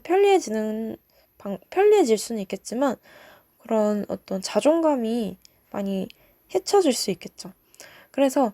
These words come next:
도움을 받는 사람의 기분을 상하게 하는 그런 행동이나 말이나 이런 것들을 하지 않도록, 내가 베푼다라고 생각하지 않도록,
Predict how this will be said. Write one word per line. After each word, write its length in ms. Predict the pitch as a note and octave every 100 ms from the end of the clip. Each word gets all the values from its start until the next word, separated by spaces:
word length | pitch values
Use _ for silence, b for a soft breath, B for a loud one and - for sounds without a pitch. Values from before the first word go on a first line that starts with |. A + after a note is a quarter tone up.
| _
도움을 260 | - D#4 D4+
받는 360 | A3 G#3+ D#4
사람의 420 | F4+ E4+ E4+ C#4 A#3+
기분을 460 | - A3 A3+ C4+
상하게 460 | C4 F4+ G#4 G4+ D#4+
하는 340 | A#3 G3+ F#3+ - -
그런 240 | G#3 G#3
행동이나 600 | C#4 D#4 D4+ A3 F#3+ G3
말이나 500 | G3+ G#3+ A3+ G3 F3+ B B B
이런 200 | - A#3+
것들을 280 | A#3 A3+ G3+
하지 300 | G#3+ D#4 D4
않도록, 480 | F#3+ F#3 F#3 G3 E3+ b _
내가 180 | A3 G#3+
베푼다라고 840 | - - F4 F4 D4 - G3+ G3
생각하지 500 | A3+ D4+ D4 C4 -
않도록, 680 | F#3 F3+ G3 B3 G#3 A3+